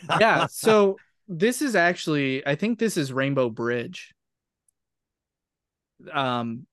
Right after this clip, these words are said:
so they light up this whole bridge at night in different colors. Or maybe that's the train track, and I can't remember exactly where Rainbow Bridge is. That might be it.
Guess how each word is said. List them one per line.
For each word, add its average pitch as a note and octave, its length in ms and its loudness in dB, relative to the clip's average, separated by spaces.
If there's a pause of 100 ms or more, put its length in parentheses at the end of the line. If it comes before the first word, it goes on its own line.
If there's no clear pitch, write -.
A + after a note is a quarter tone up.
(120)
so D3 160 -4
they C#3+ 140 2
light E3+ 280 2
up F#3 160 2
this C#3 180 -2
whole C#3 180 -2
bridge C3+ 320 -2
at A#2 140 -6
night B2 400 -4
in A#2+ 460 -8 (200)
different A#2+ 320 -6
colors. C3+ 580 -2 (2000)
Or C#3 60 -6
maybe D#3 220 0
that's D3+ 260 0
the A#2 80 -4
train A#2+ 280 -8
track, A2+ 360 -8
and A#2 240 -8 (1600)
I C3 100 -16
can't C3+ 260 -6
remember B2 340 -4
exactly A#2+ 420 -6
where A#2 240 -4
Rainbow A#2 320 -6
Bridge A#2 300 -8
is. A#2 380 -8 (720)
That C3 120 0
might B2 200 -4
be A#2+ 160 -6
it. A#2+ 260 -6